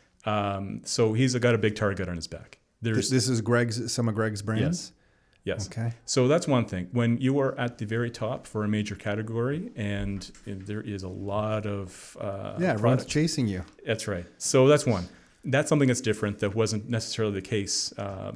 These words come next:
Speaker 1: a
Speaker 2: May-,
Speaker 1: couple
Speaker 2: maybe
Speaker 1: years ago.
Speaker 2: better, it's longer term, it's gonna be better, and I'll let you continue here, but longer term, it's better to be f-, you know, four or five in a category, because then you don't have the bullets, but that, uh, on your ba-, you know, the target's on your back, but, but then I guess maybe you're not making enough sales to make it worth e-,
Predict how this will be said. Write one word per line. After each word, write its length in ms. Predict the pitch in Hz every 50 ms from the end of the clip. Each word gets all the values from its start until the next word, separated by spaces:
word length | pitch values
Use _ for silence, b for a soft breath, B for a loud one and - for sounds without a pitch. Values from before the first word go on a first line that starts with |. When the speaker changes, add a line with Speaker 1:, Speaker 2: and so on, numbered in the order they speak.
| 117 -
Speaker 1:
a 20 |
Speaker 2:
May-, 100 | 123 139 151
Speaker 1:
couple 140 | - 147 147
Speaker 2:
maybe 120 | 165 180
Speaker 1:
years 160 | 233 233 208
ago. 100 | 147 131
Speaker 2:
better, 200 | 143 147 156 147 131
it's 160 | 131 123 135
longer 380 | 131 117 120 127 135 135 143
term, 200 | 139 - 127 117
it's 120 | 120 113 -
gonna 160 | - 117 117
be 80 | 113 113
better, 240 | 104 113 110 117
and 160 | 110 110 107 110
I'll 80 | 107 110
let 180 | 117 110 -
you 60 | -
continue 440 | - - 110 - - 113 110 104 101
here, 280 | 85 95 87 85 90 b b b b b
but 100 | 123 117
longer 260 | 113 117 120 127 127
term, 200 | 120 - 131 120
it's 80 | 117 -
better 200 | - 123 117 117 110
to 100 | - 107
be 80 | 107 104 -
f-, 120 | - - - 151
you 160 | 123 110 131 117
know, 80 | 107
four 300 | - - - 123 113 113 107
or 60 | 98
five 440 | - - 120 110 120 135 131 110 101
in 100 | 107 101
a 40 | 98
category, 600 | - - 104 98 101 95 95 101 98 101 101 101 101 - -
because 300 | 120 101 - 120 107 -
then 120 | - 120 117
you 80 | 117
don't 120 | 113 110 104
have 100 | 110 101
the 80 | 110
bullets, 260 | 90 117 123 120 113 -
but 200 | - 117 107 -
that, 180 | 123 120 110
uh, 100 | 120 110 -
on 140 | 117 113 113
your 120 | 113 110
ba-, 280 | 101 98 107 90 117 117 120
you 80 | 113 110
know, 80 | 110
the 60 | 101
target's 320 | 98 117 131 139 147 - -
on 80 | 120
your 80 | 113 107
back, 260 | 95 110 104 101 -
but, 200 | - 113 104 - B B B B B B B
but 100 | - 113
then 140 | 120 113 113
I 20 |
guess 240 | 113 113 117 110 -
maybe 240 | 117 110 110 104 104
you're 140 | 104 101 101
not 160 | 107 104 107
making 180 | 104 101 110
enough 180 | 104 104 101 -
sales 300 | - - 107 101 98 - -
to 40 | 107
make 140 | 98 87 101
it 80 | 90
worth 300 | 98 98 101 95 - -
e-, 160 | 104 95 95